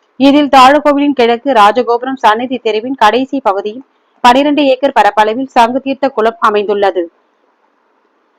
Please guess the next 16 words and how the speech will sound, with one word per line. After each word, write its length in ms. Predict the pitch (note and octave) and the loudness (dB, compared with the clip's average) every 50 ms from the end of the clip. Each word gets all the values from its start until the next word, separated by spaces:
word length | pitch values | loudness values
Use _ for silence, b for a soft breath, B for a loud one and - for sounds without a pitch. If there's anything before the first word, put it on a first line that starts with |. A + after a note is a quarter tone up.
| _ _ _ _ - | _ _ _ _ -2
இக்குளத்தில் 540 | C4 C#4+ D4 C#4+ C#4+ C#4+ C#4 C#4 D4 C#4+ C4 B3+ | 0 0 0 0 0 -2 -2 -2 -4 -4 0 0
பனிரெண்டு 320 | A#3 A#3+ B3+ C4 C4+ C4+ | 0 0 0 -2 0 2
ஆண்டுகளுக்கு 500 | B3+ A3 A3 A3 A3+ A#3 A#3 A#3+ A#3 C4+ | 2 2 2 0 -2 -4 -6 -6 -4 -2
ஒருமுறை 400 | B3+ G#3+ G#3 G3+ G3 G#3+ A3+ C4+ | 0 0 0 0 0 -2 -4 -6
சங்கு 360 | C4 - B3+ A3+ A#3 B3+ C#4+ - | -4 -2 -2 0 0 -2 -6 -4
பிறந்து 280 | - A3 G#3 G3 G3+ | -2 -2 0 0 0
வருகிறது. 520 | G3 F#3+ G3 - G#3 F#3 F3 E3+ F3 E3 - _ _ _ _ _ _ _ _ _ _ _ _ _ | 0 -2 -2 -2 -2 -2 -2 -2 -2 -6 -8 _ _ _ _ _ _ _ _ _ _ _ _ _
இதன் 300 | - B3+ C4+ C4 D4 C#4+ | 0 0 2 2 2 2
மூலம் 240 | D4 D4+ D4+ D4 C4 | 2 0 0 -2 -2
இக்குளத்திற்கு 560 | A#3 A3 - A#3 A3+ A3 A3 A3+ A#3 - C#4+ | -4 -2 -2 0 0 0 -2 -4 -6 -6 -4
சங்கு 340 | C4+ - C4 G#3 G#3 A#3+ B3 | -2 0 0 0 0 -2 -6
தீர்த்த 260 | C4 C4 C4 - C4 | -6 -8 -8 -8 -6
குளம் 220 | - A3 A3 G#3 | -4 -2 -2 -2
என 180 | G#3+ G#3+ A#3+ C4 | -2 -4 -6 -6
பெயர் 240 | - A3+ G3+ G3 F#3+ | -6 -4 -4 -4 -2
பெற்றது. 540 | - G3 F3+ - G#3 F#3 E3+ E3 E3 - | -4 -6 -4 -4 -4 -2 -2 -4 -6 -6